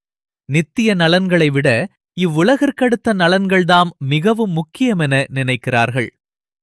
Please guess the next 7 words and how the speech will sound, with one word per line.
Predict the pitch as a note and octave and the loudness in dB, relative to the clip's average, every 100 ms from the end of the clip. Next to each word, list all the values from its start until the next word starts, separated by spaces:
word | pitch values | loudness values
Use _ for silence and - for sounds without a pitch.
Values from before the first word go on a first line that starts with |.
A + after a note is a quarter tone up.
| _ _ | _ _
தேவனிடமிருந்து | C#3+ G3 D4 D4 C4+ B3 A#3 A#3+ A#3 | 2 4 4 0 0 0 0 0 2
அவர்கள் | A3 G#3+ G3+ D#3+ | 2 2 0 0
பெற்றிருக்கிற | F#3+ - A3+ G#3+ - F#3 D#3+ | -4 -2 -2 0 0 2 2
ஆசீர்வாதங்கள்தாமே | G#3+ - A#3 G3 F3+ F3 E3 D3+ D#3+ E3+ B2 D#3+ - _ - | 0 -2 0 0 0 0 0 2 2 2 0 -2 -10 _ -2
அவர்களுடைய | G3+ G#3+ G#3+ G3+ G3+ F#3+ | 0 2 0 2 0 0
சிருஷ்டிகரும் | - B3 - C#4 B3+ B3 A3+ D#3 | -2 -6 -4 -2 2 0 -2 -2
மீட்பருமானவரிடமிருந்து | G3+ A3 A#3+ A3 E3+ D#3 D3+ C#3+ C#3 C3+ C3 C3 B2 | -4 -2 -2 0 0 0 0 0 0 0 -2 -2 -2